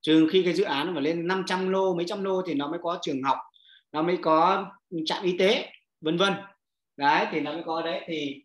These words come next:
đây là một cách thức học viên của mình năm nay sẽ được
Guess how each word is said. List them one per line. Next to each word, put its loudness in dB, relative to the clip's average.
đây 4
là 0
một -2
cách 0
thức 0
học 0
viên 0
của -4
mình -2
năm -2
nay -2
sẽ -8
được -6